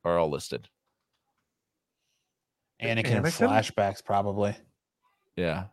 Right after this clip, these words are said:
Speaker 1: It says Hayden
Speaker 2: Or he's gonna
Speaker 1: Christensen
Speaker 2: be as
Speaker 1: as Anakin.
Speaker 2: Or he's gonna be there as Vader.
Speaker 1: Yeah, I don't know. All right, what's next? <laughs>
Speaker 2: Uh, I'm laughing at Zaggy. Next up,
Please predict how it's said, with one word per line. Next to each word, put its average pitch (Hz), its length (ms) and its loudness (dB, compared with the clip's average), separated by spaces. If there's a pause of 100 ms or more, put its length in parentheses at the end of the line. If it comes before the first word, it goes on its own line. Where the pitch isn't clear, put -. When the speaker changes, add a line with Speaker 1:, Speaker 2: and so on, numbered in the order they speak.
(140)
Speaker 1:
It - 60 -16
says 104 200 2
Hayden 107 240 6
Speaker 2:
Or 117 80 10
he's 117 60 10
gonna 117 260 6
Speaker 1:
Christensen 110 120 4
Speaker 2:
be 104 60 6
as 95 240 4
Speaker 1:
as - 60 -2
Anakin. 92 460 0 (640)
Speaker 2:
Or 110 200 -4
he's 101 120 -6
gonna 101 120 -6
be 101 100 -6
there 95 160 -6
as 95 120 -8
Vader. 92 500 -6 (2000)
Speaker 1:
Yeah, 85 180 -6
I - 20 -6
don't 82 140 -4
know. 82 180 -4 (640)
All 117 80 12
right, 113 80 12
what's 135 220 12
next? - 380 4 (920)
<laughs> 254 60 0 (1700)
Speaker 2:
Uh, 104 40 2
I'm 90 480 2
laughing 90 380 -2
at 92 140 -2
Zaggy. 95 520 -4 (1700)
Next 143 360 8
up, 151 420 12